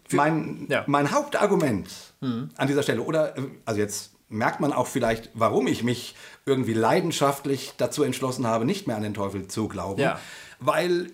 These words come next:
Speaker 2: ich die Erfahrung gemacht habe, dass dieser Glaube zu viele Rattenschwänze nach sich zieht, zu
Speaker 1: Mhm.
Speaker 2: viele Möglichkeiten der Rattenschwänze nach sich zieht,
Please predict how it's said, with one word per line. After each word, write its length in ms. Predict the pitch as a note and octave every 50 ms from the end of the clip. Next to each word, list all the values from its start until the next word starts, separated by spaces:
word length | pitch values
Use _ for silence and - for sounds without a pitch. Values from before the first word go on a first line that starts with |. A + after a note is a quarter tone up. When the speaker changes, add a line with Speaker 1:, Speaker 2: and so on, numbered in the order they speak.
| -
Speaker 2:
ich 200 | - G3+ A3 G#3+
die 80 | - G#3+
Erfahrung 320 | G3 F3 - D3 D#3 E3+ F3+
gemacht 280 | F3+ E3 E3+ D3+ -
habe, 120 | D#3+ D#3 -
dass 200 | E3 D#3 D#3 -
dieser 240 | F3 D3+ C#3 D#3 C#3+
Glaube 560 | - B2 A#2 C3 C3 C#3+ C#3+ C#3+ D3 - - - _ _ _ _ _ _ _ _ _ _ _ _ _ _ - - -
zu 220 | - - - A#3+ -
viele 260 | - G#3 F3+ D#3+ C#3
Rattenschwänze 540 | C3+ - - F3+ - C#3+ C#3 B2+ A#2 A2 A2
nach 180 | B2 E3 F3
sich 220 | - F3+ F3+ F3+ -
zieht, 280 | - E3+ E3 - -
zu 80 | - G3+
Speaker 1:
Mhm. 40 | -
Speaker 2:
viele 180 | E3+ C#3+ C3+
Möglichkeiten 1400 | B2+ B2+ C3+ D#3 G#3+ C4+ - E3 C#3 - - - G2+ G#2 G2+ - G#2+ G#2 G#2+ G2+ F#2+ - - A2 G#2+ G#2+ - - -
der 140 | - A2 G#2+
Rattenschwänze 600 | G#2 A2 A2+ A2+ - - G#2+ G#2+ G#2 G#2+ G#2 G2+ G2+ - - - -
nach 240 | G2 A2+ B2 C3
sich 240 | - - - - -
zieht, 260 | - - E3 D#3+ D#3+